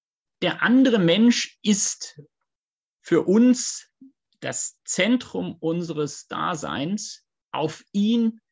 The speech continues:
sind wir verwiesen von Anfang an. Mit ihm handeln wir. Und die eigentliche Entstehung des modernen Menschen wird man sich, Tomasello folgend, vor allem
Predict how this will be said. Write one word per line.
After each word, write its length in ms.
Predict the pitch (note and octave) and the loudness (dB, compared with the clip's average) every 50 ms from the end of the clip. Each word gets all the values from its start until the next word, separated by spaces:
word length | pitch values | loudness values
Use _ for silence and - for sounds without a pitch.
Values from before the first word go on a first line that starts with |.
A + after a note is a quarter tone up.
| _ _ _ | _ _ _
sind 360 | _ - - - F#3 F#3+ F3 - | _ -6 -4 -2 -2 -2 0 0
wir 120 | F3 D#3+ | 0 0
verwiesen 880 | E3 - D#3+ D3 C#3 E3 F#3 G#3 A3+ A3 A3+ C4 A#3 A#3+ A#3+ A#3+ A#3 _ _ | 0 0 -2 -2 0 0 0 2 2 0 2 2 2 2 2 0 -2 _ _
von 200 | - F3 D3+ - - | -8 -8 -8 -6 -4
Anfang 480 | C#3+ D3+ G3 A3+ A3 - - D#3+ - - - | -4 -4 -2 -4 -6 -6 -8 -10 -10 -8 -8
an. 380 | B2 C#3 D#3+ G3+ A#3+ C#4+ C4 - _ _ _ _ _ _ - | -6 -6 -4 -4 -6 -8 -8 -12 _ _ _ _ _ _ -4
Mit 320 | D#3 G3 A#3 A#3 - - | -2 -2 -2 -2 -4 -10
ihm 280 | F3+ F3 E3+ D3+ - - | -8 -6 -6 -6 -6 -4
handeln 480 | D3 E3+ G#3+ A3+ A3+ A#3 A#3+ A3+ G#3+ | -4 -2 -2 -2 -2 -2 -2 -2 -4
wir. 440 | G3 G3+ G#3 G#3+ A3 A3+ A#3 A#3+ A3 _ _ _ _ _ _ _ _ _ _ _ _ _ | -4 -4 -4 -4 -4 -4 -6 -8 -10 _ _ _ _ _ _ _ _ _ _ _ _ _
Und 380 | - - E3 E3+ E3+ - - - _ _ _ _ _ _ _ _ _ _ _ - D#3 | -8 -6 -6 -6 -6 -8 -12 -16 _ _ _ _ _ _ _ _ _ _ _ -10 -8
die 200 | D3 C3+ - - | -8 -8 -8 -8
eigentliche 640 | - C3 C#3+ E3+ G#3+ A3+ A3 G3 F#3 F3 E3+ - E3 | -8 -6 -4 -2 -2 0 0 -2 -2 -4 -4 -4 -4
Entstehung 960 | - C3+ C#3+ B2+ - - - - F3+ F#3 G#3+ A#3 A#3 A3 G3 E3+ D#3+ D3+ - _ _ _ - | -2 -2 -4 -4 -4 -8 -6 -6 -2 0 2 4 6 6 6 4 2 0 -2 _ _ _ -6
des 140 | D3+ C#3+ - | -6 -4 -2
modernen 480 | D#3+ D#3 C#3+ D3+ D#3+ E3+ F#3 F#3 F3+ D#3+ | 0 0 0 0 0 0 0 -2 -2 0
Menschen 580 | D#3 D#3+ F#3 G#3+ A3 - - - F#3 E3 D3 | 0 0 0 0 -2 -2 -4 -8 -8 -8 -6
wird 220 | D3+ F#3+ F#3+ - - | -6 -8 -8 -8 -12
man 200 | F#3 F3 F3 E3+ | -10 -10 -10 -8
sich, 480 | E3 E3 E3 E3+ E3+ E3+ - - - _ _ _ _ _ _ _ _ _ _ _ _ _ _ _ _ _ | -6 -4 -4 -4 -4 -8 -14 -18 -20 _ _ _ _ _ _ _ _ _ _ _ _ _ _ _ _ _
Tomasello 580 | - D3+ D3 C#3+ C3+ C3 - D#3 D#3+ G3+ F#3+ F3 | -6 -4 -4 -4 -4 -4 -4 -4 -2 -2 -2 -4
folgend, 600 | E3+ - - D#3+ D#3 D#3+ D#3 D#3 D#3+ D3+ D3+ - _ _ _ _ _ _ _ | -4 -6 -6 -4 -2 -2 -2 -4 -6 -8 -8 -14 _ _ _ _ _ _ _
vor 260 | - - E3+ - - | -14 -12 -12 -8 -4
allem 540 | - D3 G3 A3+ B3+ B3 A#3+ B3 A#3 A#3 - | -4 -2 -2 0 0 2 2 2 0 -2 -6